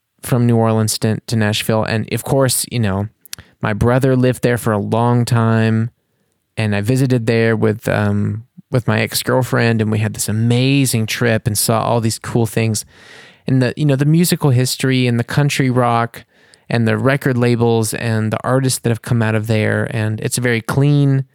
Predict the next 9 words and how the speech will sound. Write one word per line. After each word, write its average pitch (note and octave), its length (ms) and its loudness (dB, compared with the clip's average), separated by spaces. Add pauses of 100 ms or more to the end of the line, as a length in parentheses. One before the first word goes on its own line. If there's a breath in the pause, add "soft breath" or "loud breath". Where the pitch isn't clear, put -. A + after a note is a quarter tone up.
(280)
very A#2+ 160 0
cool C3+ 360 0
city, A#2 560 0 (500)
a - 60 -2
lot C3+ 120 2
of C3+ 80 0
things B2+ 260 0
to A#2+ 100 -2
do. A2 400 2